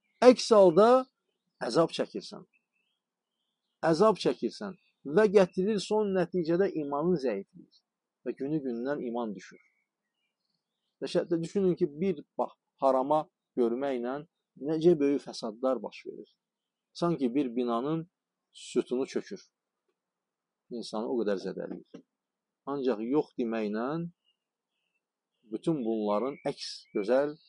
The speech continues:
nəticəsi olur. Ona görə Rəbbimiz Qurani Kərimdə möminləri vəsf edərkən iffətini qoruyan, qurtuluşa çatan möminlərdən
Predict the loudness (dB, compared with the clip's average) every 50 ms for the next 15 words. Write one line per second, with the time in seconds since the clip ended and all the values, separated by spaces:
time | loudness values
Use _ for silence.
0 | _ -14 -12 -12 -10 -10 -12 -12 -12 -14 -12 -12 -12 -12 -12 _ _ _ _ _
1 | _ _ _ _ _ _ _ _ _ _ _ _ _ _ _ _ _ _ _ _
2 | -6 -4 -2 2 2 4 4 4 2 0 _ _ _ _ _ -4 -4 -4 -2 -4
3 | -4 -2 -2 -4 -4 -6 -12 _ _ _ _ _ _ -2 0 0 0 0 -2 -4
4 | -4 -4 -4 -2 -2 -4 -4 -4 -4 -6 -6 -8 -8 -8 -6 -6 -4 -4 -2 -2
5 | -2 -2 -4 -6 -8 -8 -6 -6 -6 -4 -2 -2 -4 -6 -8 -8 -8 -6 -6 -8
6 | -10 -14 _ _ _ _ _ _ _ _ _ _ -8 -8 -8 -8 -6 -6 -6 -6
7 | -6 -6 -8 -4 -2 0 0 0 0 0 0 -2 -4 -6 -8 -14 _ _ _ _
8 | _ _ _ _ _ _ _ _ _ _ _ _ _ _ _ _ _ _ _ _
9 | _ _ _ _ _ _ _ _ -2 0 0 0 2 0 -2 0 0 -2 -2 -2
10 | -2 -2 -2 -2 0 -2 -2 -2 -4 -4 -4 -4 -4 -4 -4 -2 -2 -2 -2 -4
11 | -4